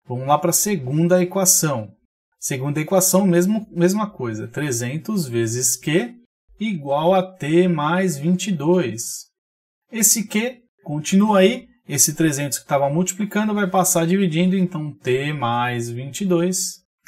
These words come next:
dividido por trezentos. Como essa letra Q e essa letra Q são iguais, a gente vai igualar uma com a outra. Vamos fazer isso aqui desse lado aqui, pra sobrar bastante espaço. Então, vai ficar o seguinte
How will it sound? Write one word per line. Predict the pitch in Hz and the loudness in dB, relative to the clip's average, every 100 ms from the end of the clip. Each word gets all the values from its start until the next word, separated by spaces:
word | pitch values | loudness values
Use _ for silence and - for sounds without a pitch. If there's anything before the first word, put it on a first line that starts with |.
| 185 | -10
dividido | 127 160 151 127 127 127 | -2 -2 -2 -4 -8 -8
por | - 131 131 | -4 -6 -6
trezentos. | 135 135 117 123 131 117 120 120 - - _ _ _ _ _ _ _ _ - | -6 -4 -2 -2 -4 -6 -12 -18 -18 -20 _ _ _ _ _ _ _ _ -2
Como | 254 311 294 | 2 4 4
essa | 269 254 262 | 4 4 2
letra | 226 214 - 196 | 2 -2 -2 -2
Q | - | -2
e | 117 110 123 | -2 -2 2
essa | 165 185 202 | 4 4 2
letra | 180 147 127 123 | 0 0 -8 -8
Q | 120 113 | -6 -4
são | - 196 214 185 | -2 0 2 0
iguais, | 123 143 214 180 120 | 0 4 4 4 -2
a | 117 | -6
gente | 123 123 | -6 -4
vai | 151 | 0
igualar | 185 226 226 180 202 | 2 2 4 4 2
uma | 220 | -2
com | 208 | 0
a | 180 | 2
outra. | 185 180 - - - | 2 0 -4 -20 -14
Vamos | 120 127 | -10 -8
fazer | 156 143 147 | -6 -6 -4
isso | 139 156 | -6 -8
aqui | - | -8
desse | 135 139 170 175 190 | -6 0 2 2 0
lado | 139 143 139 | 2 0 0
aqui, | 147 - 185 - _ - | -8 -6 -6 -6 _ -14
pra | 120 | -12
sobrar | - 135 123 131 | -8 -4 -2 0
bastante | 131 - 156 | -2 -4 -4
espaço. | - - 131 107 - - - _ - | -4 -4 -4 -4 -6 -14 -18 _ -10
Então, | 147 127 143 139 131 120 120 _ _ - | -10 -2 0 0 0 -8 -16 _ _ -16
vai | 127 131 135 | -2 0 0
ficar | - 123 139 | -2 -4 -2
o | 135 | -2
seguinte | - 180 156 147 - | -2 -2 -2 -4 -12